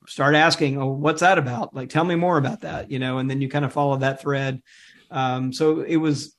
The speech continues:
very much a process of s-, discovery of, of my own, uh, again. And, and I came across, for example, the story in Duluth. Um, there's a, there's two pages where I actually talk about this story in White Too Long.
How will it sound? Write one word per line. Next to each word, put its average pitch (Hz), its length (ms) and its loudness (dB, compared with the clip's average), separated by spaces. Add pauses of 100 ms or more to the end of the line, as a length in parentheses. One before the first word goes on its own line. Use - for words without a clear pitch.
(140)
very 208 280 0
much 208 180 2
a 156 40 0
process 156 460 -2
of 143 180 -4
s-, - 360 -14
discovery 147 800 2
of, 147 160 -6
of 139 200 -2
my 139 220 2
own, 165 420 -2
uh, 131 120 -8
again. 131 400 -4
And, 143 160 0
and 170 300 0
I 151 80 4
came 226 200 0
across, 185 440 -2 (320)
for 170 80 -2
example, 156 320 0
the 143 100 -4
story 170 240 -4
in 147 60 0
Duluth. 143 500 2 (100)
Um, 143 280 -4
there's 156 200 2
a, 151 120 2
there's 151 340 -2
two 262 220 0
pages 147 440 0
where 139 140 -2
I 135 120 2
actually 147 260 -2
talk 165 280 -2
about 143 220 -4
this 143 160 -6
story 135 580 -4 (440)
in 147 160 2
White 147 200 4
Too 147 140 0
Long. 165 460 -4